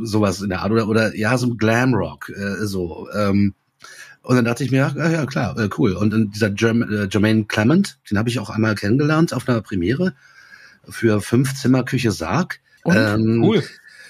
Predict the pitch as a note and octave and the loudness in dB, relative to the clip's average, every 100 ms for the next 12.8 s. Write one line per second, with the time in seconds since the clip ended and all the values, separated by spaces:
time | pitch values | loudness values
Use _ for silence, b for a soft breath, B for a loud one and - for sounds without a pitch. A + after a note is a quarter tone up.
0 | B - A#2+ B2 F3 B2+ A#2 A#2+ G2 G2+ | B -4 2 2 4 2 2 0 0 2
1 | A#2+ A#2+ C3 C3 A2+ A2+ A2 A#2 A2+ G#2 | 2 4 4 2 0 -2 -2 0 0 0
2 | B2 C#3 C3 A#2 A#2 F#3+ - F2 F2 F#2+ | -2 0 0 0 0 -2 -2 -4 -4 -2
3 | G2+ G2+ G2 A2 A2+ - A#2 A#2 C3+ A2 | 0 0 0 2 0 0 -2 0 0 -2
4 | - E2+ F#2 - G2 G2+ G2+ G#2 G2+ G2 | -2 -4 -4 -6 -2 0 2 0 0 -2
5 | G#2 A2 G#2 G#2 G#2 F#2+ F#2 F#2 - G#2 | 2 0 0 0 0 0 -2 -6 -6 -6
6 | G#2 G2 F#2 E2+ G#2+ G2 F2+ G#2+ A#2+ C3+ | -4 -2 -2 0 2 2 0 2 2 2
7 | G#2+ C2+ F#2+ - - G#2 G2+ G2 F#2 G2+ | -2 -4 -12 -14 -14 -6 0 0 0 0
8 | A#2+ B2 B2+ C3 B B - G2 G#2 G#2 | 2 4 2 -2 B B -14 -4 0 0
9 | A2 G2+ G2+ G2 F2+ E2+ G2+ G2+ F#2+ F2+ | 0 0 0 0 -4 -4 -2 0 -2 -4
10 | E2 A#2+ C3+ B B B B B G#2 A2 | -2 -2 -4 B B B B B 0 2
11 | F#2 G2 F#2 G2 C3+ D#3+ C#3 D#3 D#3 C#3 | 2 0 -2 -2 -2 -2 0 2 2 2
12 | D3 D#3+ - G#2 A2 A2 G#2+ | 2 0 -2 -4 0 2 2